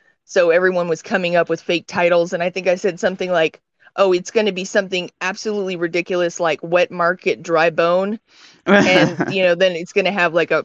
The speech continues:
Speaker 1: like, a slash between those two things. And, you know, everybody's just going off on it because though so much of what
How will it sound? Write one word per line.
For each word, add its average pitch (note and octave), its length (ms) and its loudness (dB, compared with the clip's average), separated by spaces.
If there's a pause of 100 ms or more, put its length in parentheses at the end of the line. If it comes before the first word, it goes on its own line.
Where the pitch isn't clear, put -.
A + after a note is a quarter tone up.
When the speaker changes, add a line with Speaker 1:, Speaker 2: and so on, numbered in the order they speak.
(160)
Speaker 1:
like, E3 180 -2
a D3+ 80 -4
slash F#3 440 0
between F#3+ 440 -4
those E3+ 240 0
two G3+ 220 -6
things. F3+ 640 -4
And, E3 220 -6 (440)
you G#3+ 120 2
know, F#3 120 4
everybody's G3 480 2
just F3 200 -10
going F#3 220 2
off F#3 200 0
on F3 120 0
it E3+ 100 -2
because F3 440 -2 (1000)
though F#3 140 2
so B3 180 2
much A3 220 0
of F#3 160 -8
what F#3+ 160 2